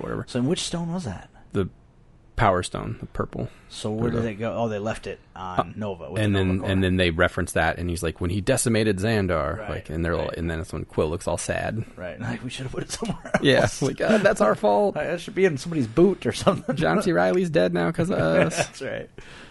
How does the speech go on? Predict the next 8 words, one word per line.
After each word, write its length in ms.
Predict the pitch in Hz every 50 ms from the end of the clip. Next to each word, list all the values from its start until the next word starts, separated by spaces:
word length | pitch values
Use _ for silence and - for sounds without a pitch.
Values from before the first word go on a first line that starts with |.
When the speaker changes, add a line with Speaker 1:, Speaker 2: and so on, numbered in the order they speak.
| - - -
Speaker 2:
Uh, 400 | 120 117 117 107 90 71 - 95
so 640 | - - - 127 123 117 113 113 110 107 101 - - - - - - - - - - - -
Speaker 1:
Speaking 300 | - - - 180 - -
of 60 | 127 98
Guardians, 400 | 95 92 - 311 - 95 90 101
though. 240 | 87 85 98 104 - - - - - - - - - -
Speaker 2:
Oh, 380 | - - 262 277 262 202 135 - -
right. 540 | 175 165 190 226 262 277 233 - - -